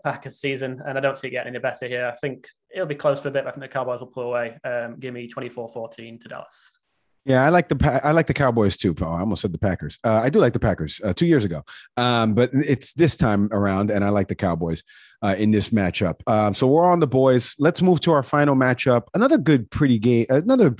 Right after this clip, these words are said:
Speaker 2: pretty good game on the slate. This is the actual Sunday night, uh, game here on the East Coast time. I know it's gonna be early morning for Nicholas, but he will be wide awake as his forty-niners welcome in the L A Chargers.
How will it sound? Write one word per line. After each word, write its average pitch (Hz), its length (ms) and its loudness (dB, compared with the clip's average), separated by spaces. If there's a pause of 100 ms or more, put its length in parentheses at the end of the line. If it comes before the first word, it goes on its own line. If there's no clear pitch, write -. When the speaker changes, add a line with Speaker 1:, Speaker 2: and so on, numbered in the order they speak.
Speaker 2:
pretty 135 220 0
good 104 220 0
game 107 280 2
on 101 100 2
the 92 60 0
slate. 104 440 0 (280)
This 185 260 2
is 147 120 2
the 117 120 4
actual 110 360 2
Sunday 104 380 0
night, 95 320 0 (360)
uh, 98 140 2
game 98 520 0
here 117 320 2
on 101 180 0
the 95 200 -2
East 110 160 -2
Coast 113 300 -2
time. 117 280 2
I 80 60 -2
know 98 160 0
it's 92 140 -2
gonna 92 160 -2
be 90 260 -2
early 160 300 4
morning 92 440 0 (300)
for 107 160 0
Nicholas, 107 420 2
but 95 140 0
he 160 140 4
will 147 140 2
be 117 120 4
wide 104 300 2
awake 98 420 0 (140)
as 92 160 0
his 123 180 2
forty-niners 92 760 0 (340)
welcome 101 340 0
in 92 140 2
the 87 100 0
L 92 160 2
A 92 100 2
Chargers. 95 720 0